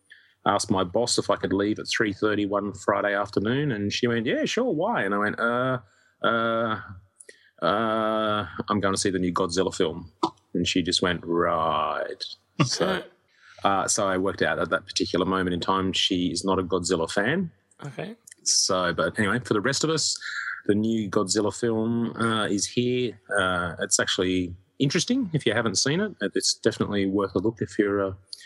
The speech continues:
Speaker 1: even a, a, a moderate Godzilla fan. They do some interesting stuff. It's a bit of a reboot. Um, <clears throat> but he certainly does feature a, uh,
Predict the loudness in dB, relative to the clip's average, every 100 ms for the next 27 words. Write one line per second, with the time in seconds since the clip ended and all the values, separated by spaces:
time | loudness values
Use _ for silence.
0 | -20 -4 0 2 2 2 0 0 0 0
1 | 0 -2 -4 -4 0 0 0 0 -2 -2
2 | 0 0 0 0 0 -2 0 0 0 0
3 | 0 -2 -4 -2 -2 0 -2 -2 -2 0
4 | 0 0 0 0 0 0 0 0 0 0
5 | -2 -2 -12 -10 -6 -4 -4 -4 0 0
6 | 2 0 -2 -2 -2 -2 0 0 0 -2
7 | 0 0 2 0 0 0 0 2 0 0
8 | 0 0 2 2 2 0 0 0 0 0
9 | 0